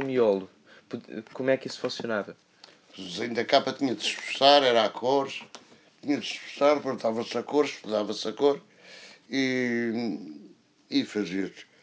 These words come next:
Speaker 2: até à forma definitiva. No interior eram ilustrações só a preto e branco, a tinta da China. Era só uma ilus-, aí é
Speaker 1: Sim.
Speaker 2: que tinha de ler o livro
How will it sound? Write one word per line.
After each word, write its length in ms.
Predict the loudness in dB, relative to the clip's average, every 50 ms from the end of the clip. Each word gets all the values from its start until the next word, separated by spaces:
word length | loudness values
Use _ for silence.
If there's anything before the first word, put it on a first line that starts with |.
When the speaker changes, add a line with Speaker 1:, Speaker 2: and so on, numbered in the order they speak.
| _ _
Speaker 2:
até 220 | -14 -8 -2 0 2
à 80 | 2
forma 320 | 2 2 2 2 2 2 -2
definitiva. 720 | -2 -4 -6 -4 -2 -2 -2 -2 -4 -8 -8 -6 -8 -8 -10 _ _ -20 -20 _ -20 -20 -20 -20 -20 -20 -20 -16 -2 4
No 140 | 6 8 8
interior 520 | 6 6 4 4 6 8 8 10 10 10
eram 500 | 8 8 8 8 6 6 4 4 2 2
ilustrações 680 | 2 0 0 -2 -2 0 0 0 0 0 2 2 2 2
só 500 | 2 4 6 8 8 8 8 6 2 -4 _ _ _ _ _ _
a 80 | -2 -2
preto 300 | 0 2 2 2 2 2
e 20 | 0
branco, 280 | 2 2 2 2 0 -2
a 40 | -4
tinta 280 | -2 -2 -2 0 0
da 120 | 0 0 -2
China. 500 | -2 -2 0 2 2 2 2 0 0 -4 _ _ _ _ _ _ _ _ _ -20 -20 -20 -20 -20 -20 _ _ _ _ _ _ _ _ -6
Era 200 | -2 -2 0 0
só 180 | 0 0 0 2
uma 120 | 2 0
ilus-, 220 | -4 -4 -8 -10 -6 -2
aí 260 | 0 0 2 4 4
é 60 | 2
Speaker 1:
Sim. 60 | 2
Speaker 2:
que 100 | 0 -2 0 2
tinha 220 | 2 4 2 2 0
de 380 | 0 2 4 4 4 4 2 -2 -4
ler 280 | -2 2 2 2 2
o 100 | 2 -2
livro 360 | -2 0 0 0 0 -4 -10